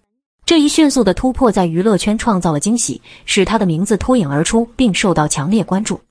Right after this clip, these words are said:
王鹤棣的卓越表现，肯定了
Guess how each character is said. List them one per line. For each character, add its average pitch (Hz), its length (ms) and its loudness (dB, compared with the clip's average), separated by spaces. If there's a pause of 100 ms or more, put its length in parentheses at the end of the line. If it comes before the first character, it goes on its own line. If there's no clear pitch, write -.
(400)
王 269 180 2
鹤 339 180 2
棣 302 100 2
的 196 120 2
卓 180 180 2
越 269 100 2
表 143 160 -2
现， 180 240 -2 (300)
肯 220 180 2
定 285 140 2
了 196 160 0